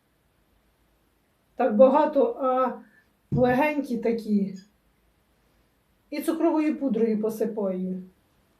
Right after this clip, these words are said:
Тісто не солодке. До речі, забулася вам сказати. Я вже як смажила, згадала, що я ж у тісто,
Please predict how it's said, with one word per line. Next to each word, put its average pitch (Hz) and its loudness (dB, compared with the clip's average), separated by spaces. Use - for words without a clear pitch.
Тісто 269 0
не 233 4
солодке. 294 2
До 285 6
речі, 330 6
забулася 277 8
вам 285 2
сказати. 214 2
Я 294 6
вже 277 2
як 262 8
смажила, 277 6
згадала, 277 6
що 277 -2
я 320 4
ж - -6
у 262 -6
тісто, 254 2